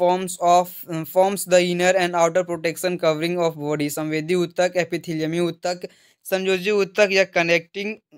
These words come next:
कनेक्टिंग टिश्यूज या कंकाल। तो क्या बनात-, कौन बनाता है? एपिथेलि-, एपिथेलि-,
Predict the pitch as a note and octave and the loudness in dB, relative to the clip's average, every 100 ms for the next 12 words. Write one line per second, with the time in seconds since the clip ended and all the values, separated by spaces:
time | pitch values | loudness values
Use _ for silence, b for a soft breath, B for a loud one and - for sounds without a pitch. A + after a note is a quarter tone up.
0 | _ _ - E3 E3+ E3+ G#3 G#3 F3+ F3+ | _ _ -10 -6 -6 -6 -8 -8 -8 -10
1 | F3 G3+ A3 A3 _ _ _ _ D#3 E3 | -4 -2 -2 -6 _ _ _ _ -8 -6
2 | D#3+ D#3+ D3+ D#3 D#3 D#3+ F3+ F#3 F#3+ F#3 | -6 -6 -2 -2 -2 -2 0 2 2 -2
3 | F#3 - G3 G3 F#3+ F#3 G3 F3+ F3 E3+ | -4 -8 -4 -4 0 4 4 4 -2 -8
4 | E3+ E3 F3 E3 F3 E3+ E3+ F#3 F#3+ | -8 -4 -2 -2 -4 -8 -4 -2 -2